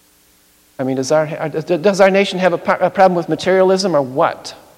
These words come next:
Talk about being tied down. Pleasures,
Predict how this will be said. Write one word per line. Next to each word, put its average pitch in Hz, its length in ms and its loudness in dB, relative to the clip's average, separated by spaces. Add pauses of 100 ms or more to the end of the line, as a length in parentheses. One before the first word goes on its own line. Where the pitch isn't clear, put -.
(1200)
Talk 180 180 2
about 165 280 2
being 151 360 -2
tied 165 500 -2
down. 151 840 0 (400)
Pleasures, 233 1040 2